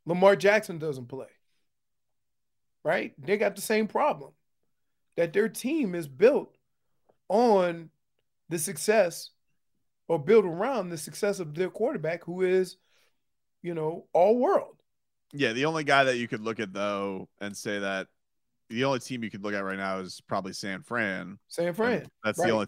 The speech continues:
Speaker 2: team. But, like, San Fran's got the best defense in the league. The Dolphins do not.
Speaker 1: Right.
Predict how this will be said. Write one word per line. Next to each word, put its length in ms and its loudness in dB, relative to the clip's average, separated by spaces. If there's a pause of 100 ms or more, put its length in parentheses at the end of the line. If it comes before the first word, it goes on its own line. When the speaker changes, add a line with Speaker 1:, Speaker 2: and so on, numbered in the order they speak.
Speaker 2:
team. 160 -8
But, 120 -2
like, 180 0
San 180 -4
Fran's 360 -4
got 340 2
the 80 -2
best 220 -2
defense 320 -6
in 40 -10
the 80 -6
league. 280 -2
The 80 -6
Dolphins 280 0
do 100 -6
not. 280 0 (220)
Speaker 1:
Right. 360 8